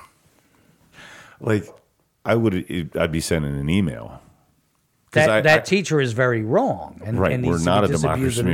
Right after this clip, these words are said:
Speaker 1: We're,
Speaker 2: notion.
Speaker 1: we're a constitutional republic, but this is the part with public education. Like, that teacher might think we are, as in a teacher, he should know that we're not a democracy.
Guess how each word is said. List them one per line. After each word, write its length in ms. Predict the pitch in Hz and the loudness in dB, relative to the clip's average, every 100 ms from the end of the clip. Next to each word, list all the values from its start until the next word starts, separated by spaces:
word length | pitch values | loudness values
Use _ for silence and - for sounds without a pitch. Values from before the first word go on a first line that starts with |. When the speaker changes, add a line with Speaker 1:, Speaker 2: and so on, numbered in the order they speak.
| 190 | 0
Speaker 1:
We're, 60 | |
Speaker 2:
notion. 380 | 175 - - - - - | 0 -4 -12 -20 -18 -4
Speaker 1:
we're 100 | 90 | -2
a 40 | 90 | 0
constitutional 840 | - 135 - 101 120 107 101 87 | -2 -4 -6 -2 -2 0 0 0
republic, 500 | 82 - 135 104 78 | 0 0 0 0 0
but 160 | 101 - - - - | -2 -4 -20 -20 -8
this 240 | 135 139 147 | 0 0 2
is 120 | 131 | 0
the 80 | 107 | 0
part 260 | 117 117 | 0 0
with 160 | 104 92 | 0 0
public 340 | 107 95 98 | 0 0 0
education. 640 | 98 82 82 123 131 - 85 | 0 0 0 0 0 -2 -2
Like, 220 | 85 80 | -2 0
that 240 | 95 113 | -2 -2
teacher 280 | - 143 135 | -2 -2 0
might 280 | 107 107 95 | 2 2 0
think 460 | - - 101 135 - | -8 -2 0 0 2
we 160 | 185 | 2
are, 260 | 180 185 190 | 4 4 4
as 240 | - 98 92 | 2 0 2
in 80 | 95 | 0
a 80 | |
teacher, 340 | 87 127 120 104 | 0 -2 0 0
he 140 | 104 | 0
should 180 | - 85 | -2 -2
know 300 | 92 107 110 | 2 2 2
that 140 | 92 | 2
we're 200 | 78 80 | 0 -2
not 460 | 73 76 78 104 143 | 0 0 2 0 0
a 100 | 123 | -4
democracy. 800 | 127 151 156 165 170 - 180 190 | -2 -2 -2 -2 -4 -2 -2 -2